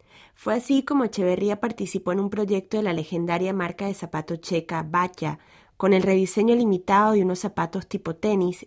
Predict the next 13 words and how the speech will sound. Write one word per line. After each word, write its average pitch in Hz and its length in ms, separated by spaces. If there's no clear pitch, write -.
que 180 100
habían 180 220
sido 226 240
originalmente 180 720
diseñados 180 500
por 196 140
el 175 100
fundador 185 540
de 175 80
esta 160 180
empresa 165 400
de 175 80
calzado, 156 640